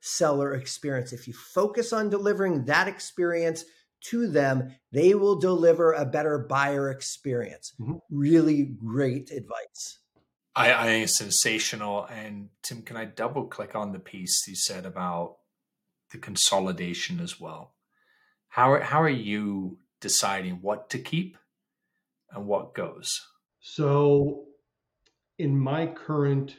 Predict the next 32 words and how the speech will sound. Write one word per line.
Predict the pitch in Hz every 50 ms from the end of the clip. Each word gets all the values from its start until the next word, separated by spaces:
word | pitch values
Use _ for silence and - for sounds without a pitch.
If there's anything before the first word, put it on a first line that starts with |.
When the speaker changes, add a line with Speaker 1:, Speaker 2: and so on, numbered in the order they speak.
| _ _ _ _ -
Speaker 2:
environment, | 131 123 120 107 117 113 113 113 110 104 101 101 98 98 104 - - _ _ _ _ _ _ _ _ _ _ _ _ _ _ _ _ _ _ -
we | 151 131 131 143 156 143
have | 123 135 139 139 131 131 127 123 123 120 107 - - - - -
a | 131 127 123 117 117 117 117 113 110 - - _ _ _ -
very | 123 139 139 139 135
unique | 127 123 120 120 120 117 -
situation. | - - 120 - 113 107 104 101 98 98 - - - - _ _ _ _ _ _ _ - - - _ - - - - - 220 190
Speaker 1:
Sorry, | - - 214 190 190 175
I | 175 180 185
laugh | 170 185 208 220 214 208 - - - _ _
because | - 175 180
I | 185 175 - -
feel | 214 208 208
like | 196 185 185 180 180
I've | 180 175 160 160
met | 170 180 185 180 -
so | - - 226 208
many | 196 202 190 180
sales | 175 - - 214 202 190 185 190 190 170 151
or | 175 165
RevOps | 156 175 180 175 185 180 175 160 - - -
leaders | 170 165 170 170 165 147 131
that | 165 139
describe | 127 165 156 - - - 180 170 165 165 160 139
a | 156 147
very | 135 135 175 180 175 165
unique | 160 147 147 143 147 156 165 165 165 -
situation. | - - 170 - - 165 156 147 143 151 160 156 - - -
Speaker 2:
Yeah, | 196 - - - 180
it | 202 196
is. | 170 147 - - - - - - - -
I've, | 185 196 -